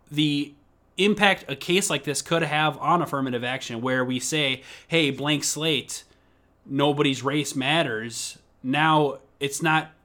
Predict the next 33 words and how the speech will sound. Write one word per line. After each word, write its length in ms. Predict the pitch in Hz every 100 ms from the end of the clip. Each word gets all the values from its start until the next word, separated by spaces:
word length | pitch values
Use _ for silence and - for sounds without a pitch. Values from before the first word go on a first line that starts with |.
| -
you 80 | 156
know, 240 | 143 127 - _ _ _ - 139 - - -
the 220 | - 156 165
Asian 200 | 170 165
Americans 440 | 156 160 160 147
who 140 | 156 143
feel 320 | 160 165 156
that 160 | 139
they've 260 | 143 143 131
been 160 | 143 135
impacted, 840 | 165 202 156 135 - 135 123 123 - - - -
obviously, 540 | 135 143 139 139 - 139
I 40 |
think 220 | - 147
that 120 | 143 135
they 80 |
get 180 | 135 135
this 160 | 131 -
huge 240 | 151 135
win, 360 | 123 147 185 131
but 180 | 131 120
now 480 | 143 170 156 135 - - - -
all 80 |
these 180 | 170 180
other 220 | 151 160
minorities 680 | 156 139 135 160 147 117 110
that 180 | 131 127
have 260 | 139 127 120
grown 360 | 127 139 143 143
up 280 | 151 - 135
with 260 | 127 -
less 300 | 104 135 135
opportunity, 800 | 147 131 123 - 165 147 127 120